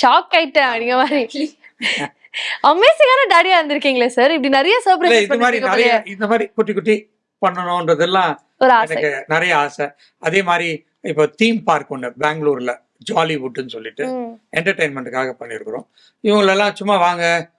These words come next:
Speaker 2: ஒரு தீம் பார்க் போலாம்" அப்படின்னு கூட்டிட்டு போயிட்டு அந்த தீம் பார்க் அப்படியே காமிச்சிட்டு, "ஆ, இது நம்ம தான்" அப்படின்னு சொல்லி சொன்னேன். அது ஒரு
Speaker 1: இல்ல சார்,
Speaker 2: ஷாக்.
Speaker 1: கேஷுவலா கடைக்கு போய் கடலை மிட்டாய் வாங்குற மாதிரி சொல்றீங்க.
Speaker 2: இல்ல, அ-, அ-, அந்த மாதிரி நிறைய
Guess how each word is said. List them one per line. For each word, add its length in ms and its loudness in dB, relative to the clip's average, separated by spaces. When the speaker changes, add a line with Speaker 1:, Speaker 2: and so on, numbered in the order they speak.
Speaker 2:
ஒரு 320 0
தீம் 220 -4
பார்க் 260 -2
போலாம்" 440 0
அப்படின்னு 300 -4
கூட்டிட்டு 280 -6
போயிட்டு 480 -2
அந்த 220 -2
தீம் 240 -6
பார்க் 220 -2
அப்படியே 220 -2
காமிச்சிட்டு, 500 -6
"ஆ, 160 0
இது 220 -4
நம்ம 260 -10
தான்" 340 -2
அப்படின்னு 300 -8
சொல்லி 640 -16
சொன்னேன். 480 -18
அது 340 -2
ஒரு 280 -8
Speaker 1:
இல்ல 220 4
சார், 220 0
Speaker 2:
ஷாக். 40 -6
Speaker 1:
கேஷுவலா 560 2
கடைக்கு 360 0
போய் 140 2
கடலை 260 0
மிட்டாய் 340 2
வாங்குற 140 2
மாதிரி 280 0
சொல்றீங்க. 440 2
Speaker 2:
இல்ல, 160 0
அ-, 200 0
அ-, 160 0
அந்த 220 0
மாதிரி 220 4
நிறைய 360 4